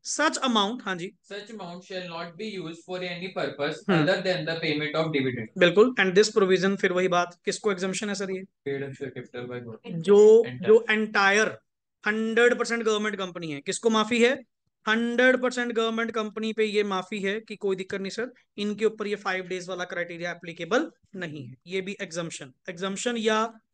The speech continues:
Speaker 1: एक्सेप्शन, कुछ भी लिख लिया करो। हाँ जी, क्लियर? अब नेक्स्ट एक छोटी सी आपके पास ये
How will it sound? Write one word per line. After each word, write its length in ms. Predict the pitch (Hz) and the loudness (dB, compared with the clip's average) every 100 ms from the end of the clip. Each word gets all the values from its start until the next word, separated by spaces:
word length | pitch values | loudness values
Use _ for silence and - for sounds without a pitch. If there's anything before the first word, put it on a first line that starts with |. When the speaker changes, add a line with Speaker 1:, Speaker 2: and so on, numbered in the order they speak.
| - | -6
Speaker 1:
एक्सेप्शन, 540 | 226 - 190 - 165 | -4 -2 -2 -4 -8
कुछ 260 | 143 202 196 | -8 -8 -6
भी 80 | 196 | -8
लिख 120 | 156 | -8
लिया 160 | 151 139 | -10 -12
करो। 140 | - _ _ _ _ _ _ - | -14 _ _ _ _ _ _ -6
हाँ 60 | |
जी, 80 | 190 | -4
क्लियर? 440 | 208 226 262 254 - _ - _ _ _ _ _ - | 0 2 2 0 -16 _ -20 _ _ _ _ _ -8
अब 120 | 190 | -6
नेक्स्ट 360 | 208 220 226 - | 0 0 0 -2
एक 160 | 220 - | -4 -2
छोटी 340 | 254 254 277 | 0 0 0
सी 200 | 269 254 | 2 2
आपके 240 | 226 - | 2 0
पास 280 | 220 220 214 | 0 0 -2
ये 280 | 202 190 | -2 -2